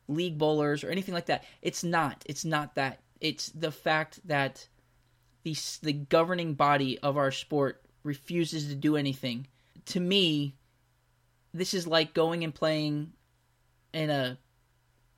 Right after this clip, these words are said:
let, let's say <laughs> you went and played in a co-ed softball league, and they moved the fence from the outfield to just befi-, behind the infield. <laughs> So now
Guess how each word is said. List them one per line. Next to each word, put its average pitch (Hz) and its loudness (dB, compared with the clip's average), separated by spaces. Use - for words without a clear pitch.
let, - -2
let's 175 2
say 175 0
<laughs> - -20
you 190 0
went 202 8
and 175 -2
played 180 6
in 151 0
a 143 -2
co-ed 156 6
softball 156 4
league, 208 0
and 160 2
they 175 2
moved 180 6
the 147 0
fence 160 2
from 156 -2
the 151 2
outfield 185 4
to - -8
just 151 -2
befi-, - 0
behind 151 0
the 127 -4
infield. 135 -2
<laughs> - -12
So - 0
now 170 10